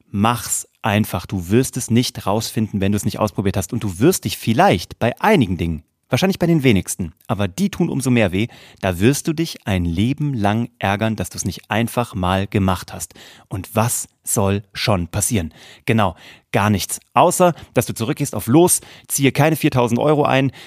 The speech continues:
laufen sie direkt über, äh, das Gefängnis, da musst du auch nicht hin. Also eigentlich nichts passiert, außer dass du um eine Erfahrung reicher bist. Eine positive oder eine negative. Aber ich hab's dir auch schon hier, glaub ich, hundertmal gesagt, aus den negativen Erfahrungen hab ich immer am meisten mitgenommen. Und ich glaube,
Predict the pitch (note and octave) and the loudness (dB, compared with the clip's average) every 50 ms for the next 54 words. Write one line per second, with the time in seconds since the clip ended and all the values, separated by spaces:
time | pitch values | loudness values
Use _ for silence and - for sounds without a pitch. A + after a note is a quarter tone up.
0 | - _ - A2+ B2 C3 C3 C#3 B2+ B2+ B2+ A#2+ C3+ C#3 - D#3 C3+ B2+ C3 B2 | -16 _ 0 2 2 2 2 0 -4 -4 -4 -4 -4 -4 -4 -2 2 4 4 6
1 | A#2+ A#2 G#2+ A2 A2 A2 G#2+ A2+ - - - - C#3+ D3 D3+ C#3+ - - - A2 | 6 4 2 2 0 -2 -2 -4 -6 -4 -2 0 2 2 2 0 0 -2 0 0
2 | G#2+ A#2+ A#2+ - - - C#3 B2+ D3 C3+ - C#3+ C#3 C3 - - - - - - | 0 0 -2 -4 -4 -4 -2 0 -2 0 2 2 2 2 -2 -6 -14 -8 -2 0
3 | C3+ C#3 C#3 D3 C3+ - - C#3+ D#3+ E3+ E3+ D#3+ - - - A2+ B2 D3 F#3+ F#3+ | 0 0 0 -2 -4 -4 -4 -2 -2 0 0 -2 -2 -2 0 2 4 6 4 4
4 | - - - - - - B2+ A#2+ - - - F#3+ F#3+ C#3+ D#3 - - - - - | 2 -2 -6 -6 0 0 0 2 0 -2 2 4 4 4 4 2 -2 -10 -18 -20
5 | - - - _ _ _ _ _ - - F#3+ F#3+ - D#3+ C3+ B2 - - A#2+ G#2 | -20 -20 -20 _ _ _ _ _ 0 2 2 2 2 2 2 2 2 2 2 2
6 | G2+ G2 F2+ E2+ - G2+ F#2+ G2 G#2 A2+ G2 F#2 F2 - - E2+ E2+ D#2 - - | 2 2 0 -2 -2 -2 0 2 2 2 2 2 0 -2 -4 -6 -8 -10 -8 -6
7 | G2+ - - E3 G#3 F#3 F#3 - F#3+ F#3 D#3+ E3+ E3+ - - D3 D3+ E3 G3+ G#3+ | -6 -4 -2 -2 -2 -2 -4 -4 -4 -4 -4 -4 -4 -2 0 0 2 2 2 2
8 | F3 A2+ - - A2 E2+ G2+ - G#2+ A2 B2 A#2+ - - - - - D3+ D3 - | 2 2 2 0 -2 -2 0 0 0 0 0 0 -4 -10 -20 -8 -6 -6 -4 -2
9 | - D#3+ - C#3 - D#3 C#3 C#3 F3 C3 F#2+ - - - B2+ A#2 - - - - | -2 -2 -2 -2 -2 -2 0 0 0 0 -2 -2 -2 -2 0 0 0 -4 -2 -2
10 | - G#3+ G#3+ G3 E3+ C#3+ C#3+ - - A2 A#2+ B2+ B2 A#2 A#2 F#2+ A2 A#2+ B2+ C3 | 0 0 0 0 0 -2 -2 -2 -2 -2 0 0 0 -2 0 2 2 2 2 0
11 | - - - - - - - _ _ - - G#2+ G2+ - - - F#2 D#2+ D#2+ D#2+ | -4 -12 -20 -20 -20 -20 -20 _ _ -4 -2 -2 -2 -2 -4 -6 -6 -6 -4 -2
12 | G2 B2+ D3+ C#3+ C#3+ B2+ A#2+ - - - B2+ G#2+ G#2+ G#2+ - G2 - - G#2 G#2+ | 0 2 2 2 0 -2 -4 -4 -6 -6 -4 -2 -2 -2 -4 -4 -2 -2 -2 0
13 | G#2+ A2 F#2+ F#2 D#2+ D#2+ - - _ - C3 C#3 C#3 - - F#2+ F#2+ F#2+ G#2+ A2 | 0 -2 -4 -4 -6 -6 -10 -8 _ 0 2 2 2 2 0 0 0 0 0 0
14 | - - A2 - - G#2 G#2 G2+ G2+ F#2+ F2 - - A2 B2+ C3+ A2 A#2+ B2 | 0 0 -2 -2 0 0 0 0 0 -2 -4 -4 0 2 2 4 4 2 0